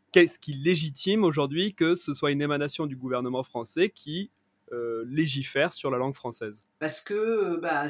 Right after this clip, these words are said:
Speaker 2: par exemple, ce qui est légitime, c'est que le, c'est l'État qui, euh, finance l'éducation nationale. Donc, euh, qu'il ait, euh, des vues, euh, via des, des organismes compétents,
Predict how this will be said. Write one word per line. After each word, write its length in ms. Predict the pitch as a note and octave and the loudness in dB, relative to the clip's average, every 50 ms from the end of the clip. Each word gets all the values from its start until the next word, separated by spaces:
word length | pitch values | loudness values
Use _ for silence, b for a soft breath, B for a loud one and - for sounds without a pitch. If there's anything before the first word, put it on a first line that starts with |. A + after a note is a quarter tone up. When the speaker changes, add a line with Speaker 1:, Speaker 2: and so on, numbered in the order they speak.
| C#3+ - | -6 -4
Speaker 2:
par 120 | - D#3+ E3+ | -4 -4 -2
exemple, 320 | E3+ D3+ E3+ G3+ G#3+ G#3+ | -2 -2 -2 -2 -4 -4
ce 40 | - | -6
qui 100 | - G3+ | -6 -6
est 20 | |
légitime, 560 | F3+ E3+ E3+ E3 D#3 - - A#3 C4+ D4+ E4 - | -4 -4 -4 -4 -6 -10 -6 -2 0 0 2 2
c'est 240 | - - F#3+ E3+ | 0 -2 -2 -6
que 80 | - F#3 | -6 -6
le, 340 | F3 E3+ E3+ E3+ E3 E3 D#3+ | -4 -4 -2 -2 -2 -2 -2
c'est 180 | D#3 - F3+ | -2 -2 -4
l'État 460 | E3+ E3 D#3+ E3 - F3 F3+ G3 G#3 G3+ | -4 -4 -4 -4 0 0 2 2 2 0
qui, 480 | - - F#3+ F#3 F3+ F3 F3+ F3+ E3+ | -4 -10 -12 -10 -8 -6 -4 -4 -4
euh, 60 | D#3+ | -4
finance 480 | D#3 - - F3 E3+ E3+ F3+ G3 - - | -4 -6 -8 -6 -6 -4 -4 -4 -4 -4
l'éducation 400 | E3 D#3+ D#3+ E3 D#3+ E3 - - | -4 -6 -6 -6 -8 -8 -8 -8
nationale. 460 | E3+ - - - A#3+ A#3+ G3 F3+ F#3 - _ _ _ _ _ _ _ _ _ _ _ _ _ _ _ _ _ _ - | -8 -10 -10 -8 -8 -6 -6 -6 -6 -8 _ _ _ _ _ _ _ _ _ _ _ _ _ _ _ _ _ _ -10
Donc, 380 | C#3+ F3+ G#3+ B3+ C4 C4 - | -4 -2 0 0 0 0 0
euh, 580 | A3+ G3+ G3 F#3 F3+ F3+ F3 F3+ F3+ F3+ E3 E3 - | 0 2 2 2 0 -2 -2 -2 -2 -2 -4 -4 -2
qu'il 800 | - G#3 G3 F#3 F3+ F3+ F3 E3+ E3+ E3 D#3+ E3 E3 F#3+ F3 F3 | 0 0 0 0 -2 -2 -2 -2 0 0 0 -2 -2 -4 -4 -4
ait, 300 | F3 F3+ F3 F3 E3+ D#3+ | -4 -2 -2 -2 0 0
euh, 400 | D#3 D3+ D3 C#3+ C#3+ C#3+ C#3+ C#3+ | -2 -2 -4 -4 -6 -6 -6 -2
des 160 | C#3+ E3+ E3+ | 0 0 0
vues, 420 | D3+ E3+ G#3 A3+ A#3 A#3+ A#3 G3 | 0 -2 -4 -4 -4 -4 -2 -2
euh, 380 | E3 D3+ D3 C#3+ C#3+ C#3 C#3 C#3 C#3 _ _ _ _ _ _ _ _ C#3+ C3+ - - | -2 -2 -2 -2 -2 -4 -4 -6 -8 _ _ _ _ _ _ _ _ -20 -20 -18 -14
via 640 | - D#3 C3 B2+ D3+ F3 G#3+ G#3 G3+ G3+ F#3+ E3+ D#3+ | -12 -10 -8 -4 -2 2 6 8 8 8 8 6 4
des, 400 | D3 C3+ C3+ D3+ D3+ D3 C#3+ C#3 | 2 0 0 2 2 2 0 -2
des 200 | C3 D3 D3+ D3 | -2 -2 0 0
organismes 640 | F3 D#3+ D3+ D#3+ D#3+ E3+ F3 F3+ - - - E3 D3+ | 0 -2 -2 -2 -2 -2 0 0 0 0 0 -4 -8
compétents, 580 | - - D3 C3 E3 E3+ - C#4 D4 - - | -8 -8 -6 -6 -4 -2 0 0 -2 -2 -4